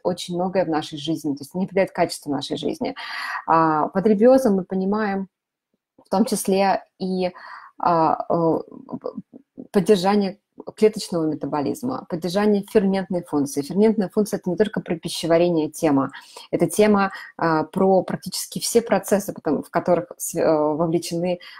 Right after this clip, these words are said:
а, м, белки, да. С возрастом, к сожалению, выработка этих ферментов, она угасает. А, так вот, а, включение,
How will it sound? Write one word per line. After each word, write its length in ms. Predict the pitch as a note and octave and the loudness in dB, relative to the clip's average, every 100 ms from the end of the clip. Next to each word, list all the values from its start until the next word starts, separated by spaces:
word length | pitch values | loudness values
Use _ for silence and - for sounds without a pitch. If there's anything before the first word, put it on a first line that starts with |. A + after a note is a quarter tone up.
| - | -8
а, 440 | D3+ D3+ C#3+ C#3 | -6 -2 0 0
м, 460 | C#3+ C#3 - C#3 E3 | -2 -4 -2 0 0
белки, 400 | E3+ F3+ - D3+ | 0 -2 0 0
да. 260 | C#3+ G3 F#3 | 4 2 2
С 220 | - - | -4 -6
возрастом, 500 | E3 G3+ G3 - F3+ | 0 0 0 -6 -8
к 40 | |
сожалению, 580 | - F3 F#3 F3+ F3 F3 - - - - | -6 -4 -2 0 2 0 -4 -20 -20 -4
выработка 440 | F#3 F3+ F3 - | 0 0 0 0
этих 200 | F3 E3+ | 0 0
ферментов, 440 | - F3 F#3 F3 E3+ | -4 -2 -2 -4 -6
она 320 | D#3+ D#3+ D#3+ | -2 0 2
угасает. 640 | D#3+ F3 F3+ F#3+ D3+ - - - - - - - | 0 0 -2 2 4 2 -2 -12 -10 -10 -10 -4
А, 440 | - E3+ E3 D#3 - | 0 2 2 0 -2
так 180 | G3 A3+ | -4 2
вот, 200 | A#3 - _ _ _ - | 0 0 _ _ _ -2
а, 280 | F#3 F#3 - - - - | 2 0 -2 -12 -14 -12
включение, 1040 | - A3 A3 - A#3+ C4+ B3+ G#3 G3+ F#3+ | 0 2 2 2 6 8 8 4 0 -4